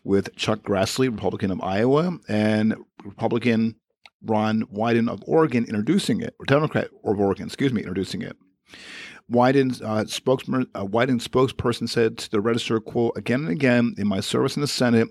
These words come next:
I have battled the tax preparation software industry to simplify filing taxes for the typical American. In fact,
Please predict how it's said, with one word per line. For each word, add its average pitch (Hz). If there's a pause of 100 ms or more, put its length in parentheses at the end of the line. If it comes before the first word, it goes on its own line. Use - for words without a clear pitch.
(100)
I 98
have 98
battled 107
the 104
tax -
preparation 113
software -
industry 156 (800)
to -
simplify 120
filing 107
taxes 107
for 98
the 90
typical 104
American. 135 (640)
In 120
fact, 120